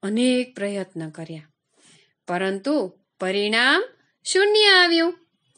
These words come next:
બાદમાં તે ગુફામાંથી છુપાવેલ દર, દાગીના, નાણાં વગેરે લઈ અને રાજા વિક્રમાદિત્યે બીજા જ દિવસે જેના હતા ને તેને પાછા આપી દીધા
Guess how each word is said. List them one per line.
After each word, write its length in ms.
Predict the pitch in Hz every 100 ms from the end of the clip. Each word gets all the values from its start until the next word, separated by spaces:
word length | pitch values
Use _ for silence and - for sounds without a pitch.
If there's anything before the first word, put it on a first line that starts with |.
| _ _ _ -
બાદમાં 520 | 196 196 190 190 196
તે 460 | 202 254 233 - _ _ -
ગુફામાંથી 720 | 208 214 220 196 196 190 185
છુપાવેલ 600 | 180 202 196 190 185 165 - _ _ -
દર, 480 | 202 208 208 196
દાગીના, 840 | 185 196 208 202 208 208 202 185 165 - _ -
નાણાં 640 | 208 214 220 226 214 180 185 _ _ _ _
વગેરે 420 | 214 214 220 214
લઈ 320 | 214 247 320 175 - _ _ _ _
અને 520 | 196 226 247 156 156
રાજા 340 | 190 202 214
વિક્રમાદિત્યે 1080 | 196 208 208 214 214 202 208 208 269 208 - _
બીજા 460 | 180 196 233 254 269
જ 40 |
દિવસે 720 | 226 226 240 247 254 185 - _ _ - - _
જેના 340 | - 202 202 196
હતા 280 | 233 349
ને 240 | 415 285 190 _ -
તેને 560 | 185 196 214 262 302 453 - _
પાછા 400 | 320 370 453 381
આપી 200 | 381 370
દીધા 360 | 330 302 320